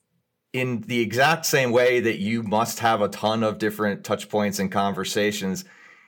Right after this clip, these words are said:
show me the funnel where somebody pours a hundred leads in and gets a hundred sales.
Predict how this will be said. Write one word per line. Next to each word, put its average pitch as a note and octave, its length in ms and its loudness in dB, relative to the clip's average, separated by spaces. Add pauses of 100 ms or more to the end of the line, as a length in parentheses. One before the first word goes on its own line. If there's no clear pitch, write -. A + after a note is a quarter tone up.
(140)
show G3+ 280 2
me G#3 120 2
the D#3+ 120 2
funnel C3+ 380 2
where G#2 140 4
somebody A2 360 0
pours G#2+ 340 0
a E2+ 80 0
hundred A2+ 440 -2
leads F#2+ 300 -4
in F#2+ 160 0
and E2+ 100 -2
gets E2+ 200 -2
a D#2 40 -6
hundred D#2 300 -6
sales. - 440 -8